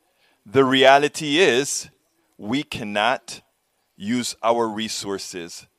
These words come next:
to fight for you, in as much as we played a big part in the current destabilization. Now, Afghanistan, we had no problems in spending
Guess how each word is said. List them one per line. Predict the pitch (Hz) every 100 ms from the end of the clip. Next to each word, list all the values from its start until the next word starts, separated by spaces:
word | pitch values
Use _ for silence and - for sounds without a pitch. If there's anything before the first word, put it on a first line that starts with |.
| _ _ _ _ _
to | -
fight | - - 104 98 -
for | 104 101
you, | 98 104 -
in | 190
as | 190 185
much | 170 254 254 -
as | 185 151
we | 196
played | 196 190 185
a | 151
big | 156 160 _
part | - 156 127 _ _ _ _ _ _ _ _ -
in | 143 135 127 120 - _ _
the | 127 - -
current | - 170 151 120 98 - _ _ _ _
destabilization. | 95 107 - 92 78 82 82 85 78 - - - _ _ _ _ _ _ _ _ _ _
Now, | 131 139 131 131 _ _ _ _ _ _ _ _ _ -
Afghanistan, | 165 - 175 175 - 214 214 160
we | 156 196
had | - 175 175 151
no | 151 190
problems | - 196 190 170 170 101 80 - - _ _ _ _ _
in | 139 139
spending | - 170 175 170 170 165